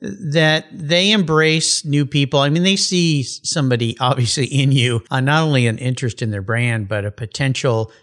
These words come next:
employee perhaps down the road,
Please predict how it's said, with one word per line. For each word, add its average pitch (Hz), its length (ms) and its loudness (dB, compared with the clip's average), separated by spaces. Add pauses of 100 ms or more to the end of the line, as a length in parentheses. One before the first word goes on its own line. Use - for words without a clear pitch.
(140)
employee 117 920 -2
perhaps - 720 -2
down 247 380 0
the 254 80 2
road, 254 540 2